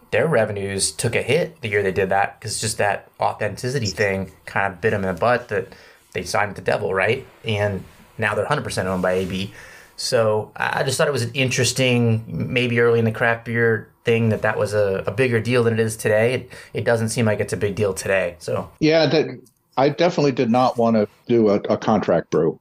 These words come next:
Speaker 2: Uh, of course, that was suggested to me many times by many people. And again, back then it, it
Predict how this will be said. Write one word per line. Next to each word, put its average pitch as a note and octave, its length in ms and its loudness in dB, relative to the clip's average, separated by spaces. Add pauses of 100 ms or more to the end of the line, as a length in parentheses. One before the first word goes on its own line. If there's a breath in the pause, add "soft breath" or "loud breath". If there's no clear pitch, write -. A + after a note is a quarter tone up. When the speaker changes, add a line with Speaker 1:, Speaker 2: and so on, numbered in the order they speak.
Speaker 2:
Uh, F2+ 240 4
of - 200 0
course, G#2+ 280 2
that A#2+ 180 4
was G#2+ 340 2
suggested G#2+ 640 0
to G2+ 60 2
me G#2+ 120 4
many A2 300 4
times G#2 380 2
by G2+ 140 0
many G2 280 2
people. F2+ 500 2
And F2+ 180 2 (160)
again, G2+ 560 2 (100)
back C#3+ 220 0
then D3 160 2
it, B2+ 160 2
it A2 200 2